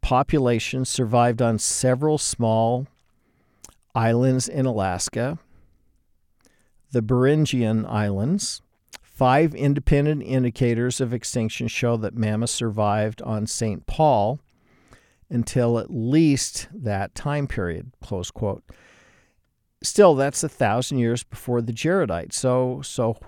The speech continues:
what about it? Well, there are a number of remains of mammoths that have been uncovered in Mexico City, reported a two thousand sixteen B B C Reuters article,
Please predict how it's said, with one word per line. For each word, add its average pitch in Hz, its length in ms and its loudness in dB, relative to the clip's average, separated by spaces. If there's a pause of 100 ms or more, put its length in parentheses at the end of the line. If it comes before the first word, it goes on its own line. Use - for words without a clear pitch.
(160)
what 117 160 0
about 120 280 0
it? 95 100 -8
Well, 156 440 2
there 139 140 4
are 135 40 2
a 135 40 0
number 139 360 2
of - 440 -4 (760)
remains 127 720 2
of 127 260 -4
mammoths 120 420 0
that 127 140 -2
have 113 120 -4
been 117 200 0 (100)
uncovered 123 960 0 (200)
in 120 360 0
Mexico 113 520 0
City, - 480 2 (840)
reported 131 840 2
a 123 180 -2
two 131 240 -2
thousand 117 420 2
sixteen 131 560 0
B 123 180 0
B 120 140 -2
C 120 280 -2
Reuters 120 680 2
article, 110 560 -2